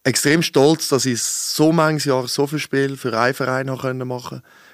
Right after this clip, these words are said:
Ist klar, dass auch ich gerne in der Bundesliga oder was weiß ich im Ausland irgendwo gespielt hat.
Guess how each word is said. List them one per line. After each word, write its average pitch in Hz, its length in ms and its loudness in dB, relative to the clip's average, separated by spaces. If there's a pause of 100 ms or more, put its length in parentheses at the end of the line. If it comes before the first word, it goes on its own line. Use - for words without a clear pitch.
(140)
Ist - 160 -4
klar, 139 240 4
dass 131 160 2
auch 127 140 6
ich 139 180 2
gerne 139 380 0
in 127 120 -2
der 127 100 0
Bundesliga 131 680 -2
oder 120 160 -4
was 123 160 -4
weiß 131 160 -6
ich 123 100 -4
im 127 140 -6
Ausland 123 300 -8
irgendwo 123 280 -4
gespielt 123 400 -6
hat. 117 220 -10